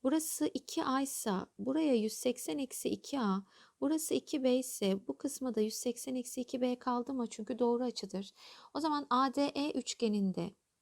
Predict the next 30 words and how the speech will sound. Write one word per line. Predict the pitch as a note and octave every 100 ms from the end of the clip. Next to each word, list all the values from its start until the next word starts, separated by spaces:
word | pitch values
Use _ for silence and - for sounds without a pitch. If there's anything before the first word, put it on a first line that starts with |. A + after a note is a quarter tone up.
| _ _ -
A | A#3+ B3
D | C4
E | C4 C4 C4+
üçgeninde | A#3+ - - G#3+ G3+ F#3 E3+ F#3 F3 _ _ _ _ _ _ _ _ _ _ _ _ _ _ _ _ _ _ _ _ _ _ _ _ _ _ _ -
ne |
yapıyoruz? | E4+ - G#3+ G3+ D#4+ - - - -
İç | G#4 E4+
açılarının | C#4 - A3 G3+ G3+
toplamını | G3 C#4+ - G#3+ F#4
yüz | E4
seksene | - D4 - C#4+
eşitliyoruz. | C4+ G#3 G3 F#3 F3+ F#3+
Yüz | C#4
seksen, | - D#4 - E4
yüz | D#4 C4+
seksen, | A#3+ G#3+ - F#3 F#3+ - _ _ _ -
üç | - C4
yüz | B3+
altmış | C4 - D4+ C#4+
eksi | B3+ - -
iki | - - C4+
A | B3+ B3
eksi | - A3+ - B3+
iki | A#3+ - A#3+
B | G3+ F#3+ -
artı | A#3 A#3 - C4+
yirmi | A#3+ A#3 A3 F#3 G3 - _ _ _ _ -
eşittir | - C4 - C4+
yüz | B3+ A3
seksen. | - G3+ - - G3